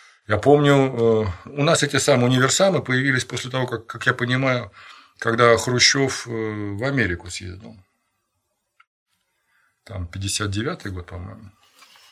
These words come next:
Вот, когда, это он туда два раза ездил, если я не ошибаюсь. Вот когда он увидел, как это может быть.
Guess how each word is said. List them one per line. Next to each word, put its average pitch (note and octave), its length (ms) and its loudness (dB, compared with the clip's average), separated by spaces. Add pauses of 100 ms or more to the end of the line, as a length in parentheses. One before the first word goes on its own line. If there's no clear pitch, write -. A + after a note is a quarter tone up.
(400)
Вот, F2 240 -4
когда, G2+ 500 -4
это A2 160 -2
он A#2+ 380 -4
туда A#2 180 4
два C#3 160 4
раза F3+ 240 2
ездил, G2 320 -2
если F#2 200 -8
я G2 60 -8
не G2 60 -8
ошибаюсь. G2+ 460 -12 (120)
Вот G#2 140 -12
когда A#2 260 0
он A#2 160 2
увидел, A#2 520 -2 (200)
как A#2 220 0
это A2 180 -6
может G2+ 360 -4
быть. F#2+ 360 -12